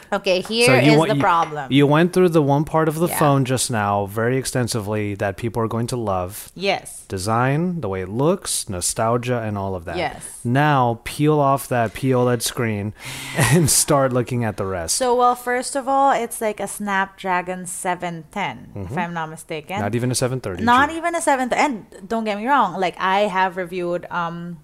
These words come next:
Speaker 1: the Reno two, which has a seven thirty G, and we tried out the Xiaomi Mi Note ten with a one hundred eight megapixel camera. That's a Snapdragon seven thirty G, and the seven thirty G actually, for me,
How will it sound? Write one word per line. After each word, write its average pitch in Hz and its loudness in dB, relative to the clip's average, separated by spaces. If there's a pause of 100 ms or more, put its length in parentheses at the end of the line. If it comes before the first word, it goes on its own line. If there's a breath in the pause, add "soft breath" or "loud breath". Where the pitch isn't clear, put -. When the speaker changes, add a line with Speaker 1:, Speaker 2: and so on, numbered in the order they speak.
Speaker 1:
the 180 -2
Reno 175 -6
two, 165 -8 (100)
which 233 -4
has 170 -2
a 165 -10
seven 160 -8
thirty 160 -8
G, 170 -6
and 175 -6
we 165 -12
tried 156 -8
out 147 -6
the 147 -4 (600 soft breath)
Xiaomi 220 -2 (220 soft breath)
Mi 208 -4
Note 190 -8
ten 226 -4
with 214 -4
a 190 0
one 190 -4
hundred 196 -4
eight 185 -8
megapixel 180 -8
camera. 277 0 (240 loud breath)
That's 202 -2
a 214 -12
Snapdragon 196 -4
seven 180 -6
thirty 180 -8
G, 208 -8
and 285 -2
the 294 0
seven 359 2
thirty 330 0
G 214 -6
actually, 320 -2
for 240 -6
me, 233 -6